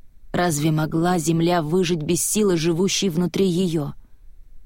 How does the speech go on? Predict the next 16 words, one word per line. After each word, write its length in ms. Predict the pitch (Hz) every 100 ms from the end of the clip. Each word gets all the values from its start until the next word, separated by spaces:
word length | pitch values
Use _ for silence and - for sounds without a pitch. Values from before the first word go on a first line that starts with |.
| - - - - -
Благодаря 680 | 170 185 170 175 185 190
магии 560 | 180 196 208 156 139 - -
шёл 300 | - 208 202
дождь. 540 | 170 202 143 - - - - - - - -
Магия 480 | 190 208 190 196 180
помогала 640 | 180 175 170 190 180 170 - - -
расти 400 | 196 185 - 202
деревьям — 640 | 175 175 196 180 175 160 - - -
и 80 |
заставляла 640 | 185 180 - 175 190 185 180
ветер 340 | 185 - 185
дуть. 440 | 170 170 135 - - - - - - - - - - - -
Из-за 320 | 208 165 196
магии 480 | 190 196 208 196 202
цвели 360 | - 170 196
цветы, 580 | 208 - 196 - 175 160